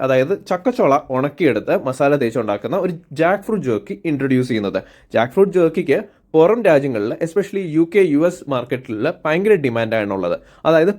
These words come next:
per പാക്കറ്റിന് ഏകദേശം നിങ്ങൾ ആറ് ഡോളർ വരെ ചാർജ് ചെയ്യുവാണെങ്കിൽ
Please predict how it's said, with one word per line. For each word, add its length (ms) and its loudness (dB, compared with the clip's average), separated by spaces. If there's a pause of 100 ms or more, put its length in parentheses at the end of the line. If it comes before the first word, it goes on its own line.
per 140 4 (140)
പാക്കറ്റിന് 440 -2 (200)
ഏകദേശം 420 -2 (100)
നിങ്ങൾ 220 2 (480)
ആറ് 360 2
ഡോളർ 280 2 (100)
വരെ 140 0 (100)
ചാർജ് 340 -2
ചെയ്യുവാണെങ്കിൽ 540 -4